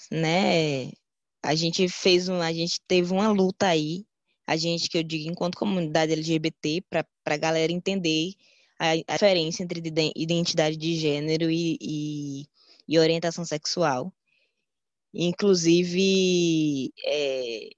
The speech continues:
eu entendo a, a dificuldade. É só que, na, em, pras palavras específicas, sapatão, viado, bicha, a gente já usa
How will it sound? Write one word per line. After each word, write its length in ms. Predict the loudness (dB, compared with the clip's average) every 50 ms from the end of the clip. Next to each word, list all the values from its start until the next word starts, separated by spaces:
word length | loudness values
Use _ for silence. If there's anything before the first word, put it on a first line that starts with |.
| _ -20 -20 _ _ _ _ _ _ _ _ _ _ 2
eu 140 | 2 4 4
entendo 420 | 2 2 2 4 4 4 2 2 2
a, 460 | 2 2 2 0 -2 -4 -4 -4 -4
a 60 | -4
dificuldade. 840 | -4 -2 -2 -2 -2 -4 -6 -2 0 0 0 2 2 0 2 0 -2 -4 _ _ _ _ _ _ _ _ _ _ _ _ _ _ _ _ _ _ _ _ _ _ _ _ _ 2
É 120 | 2 2 2
só 360 | 2 0 2 4 4 4 4 0 -4
que, 760 | -8 -6 -2 0 0 2 2 2 2 2 2 0 0 -2 -4 -8 _ _ _ _ _ _ _ _ _ _ -6
na, 240 | -2 0 0 0 0 0
em, 240 | -2 -2 -2 -2 -4 -6 -8 -12 -8 -4
pras 240 | -2 0 0 -2 -4
palavras 640 | -6 -6 -4 -4 -2 -4 -4 -4 -6 -6 -6 -6
específicas, 920 | -8 -10 -10 -6 -6 -6 -6 -6 -8 -10 -12 -12 -12 -16 -20 -18 -16 -14 -10
sapatão, 1000 | -10 -10 -6 _ -4 -6 -6 _ _ -8 -8 -6 -8 -10 -12 -14 -18 -20 -20 -20
viado, 720 | -20 -12 -6 -2 0 0 2 0 0 -2 -4 -6 -10 -16 -20 -20 -20 -20 -20 _
bicha, 720 | -20 -12 -8 -4 -2 -2 -2 -2 -2 -4 -4 -6 -10 -12 -16 _ _ _ _ _ _ _ _ _ _ _ _ _ _ _ _ _ _ _ _ _ _ _ _ _ _ _ _ _ -2
a 100 | -2 0
gente 400 | 0 0 -2 -2 -2 -4 -4 -2
já 240 | 0 2 2 2 2
usa 560 | 0 -2 -4 -8 -10 -6 -4 -2 -2 -2 -4